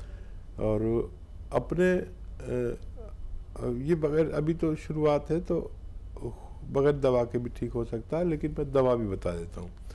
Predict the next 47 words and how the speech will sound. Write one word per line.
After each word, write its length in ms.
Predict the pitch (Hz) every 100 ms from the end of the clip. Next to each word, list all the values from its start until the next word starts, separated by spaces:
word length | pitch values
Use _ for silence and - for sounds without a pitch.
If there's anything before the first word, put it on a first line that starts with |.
| - - - - - - - 147
एक 160 | 147
तो 100 | -
ये 120 | 185 170
करें 320 | 165 170 208
कि 100 | 196
सीधा 340 | - 165 170
खड़े 260 | 170 151 147
हो 180 | 127 113
जाएं 240 | 120 180 - - - - - -
और 180 | 120 113
घुटने 460 | 113 123 - 156
बगैर 400 | 139 120 127 127
मोड़े 340 | 120 110 131 175
और 240 | - - - - -
पैर 240 | 147 156
के 100 | 160
पंजे 380 | 156 151 156 156
ऐसे 260 | 147 139 147
मिला 380 | 131 110 101
लें, 180 | 101 147 - - - - -
सीधे 220 | 131 135
खड़े 240 | 131 131
होकर 280 | 135 135 151
और 120 | 175
घुटने 380 | 127 131 127 156
बगैर 400 | 139 120 135 147
मोड़े 400 | 139 127 123 160
अपना 360 | 156 - 143 147
पैर 360 | - - 143
छूने 320 | 143 - 123 104
की 100 | - -
कोशिश 300 | 90 87 -
करें। 260 | - - - - - - - - - -
ये 60 | 135
दिन 240 | 147 151
में 140 | 160 165
आप 240 | 147 143
कितनी 280 | 156 - 170
भी 100 | 160
बार 220 | 139 123
कर 160 | 113 98
सकते 360 | - 95 - 107
हैं, 140 | 104
दस 140 | 120
बार, 340 | 107 101 104 101
बीस 280 | 107 98 98
बार, 280 | 95 110